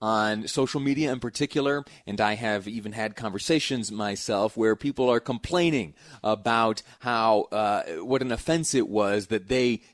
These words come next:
did not grow up being taught this, uh, in school. And why is it that just in twenty twenty they are coming to learn of this important Juneteenth holiday or day of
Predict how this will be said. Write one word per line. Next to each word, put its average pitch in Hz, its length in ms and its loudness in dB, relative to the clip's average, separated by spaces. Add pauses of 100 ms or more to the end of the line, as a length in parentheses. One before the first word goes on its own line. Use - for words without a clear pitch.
did 110 200 0
not 117 360 -2 (100)
grow 110 300 4
up 117 200 2
being 107 300 -2
taught 139 440 0
this, 98 300 -6 (260)
uh, 98 140 -4
in 107 220 -4
school. 113 520 0 (1300)
And 113 160 -2
why 139 220 6
is 131 240 0
it 113 120 -4
that 104 120 -4
just 123 300 0
in 113 100 -2
twenty 117 360 -4
twenty 131 440 -4
they 110 180 2
are 104 120 4
coming 107 340 -4
to 113 120 -6
learn 110 460 0 (260)
of 95 360 0
this 107 240 0
important 107 520 -2
Juneteenth 110 680 -4 (280)
holiday 87 600 0 (1500)
or 101 120 2
day 110 220 2
of 101 120 0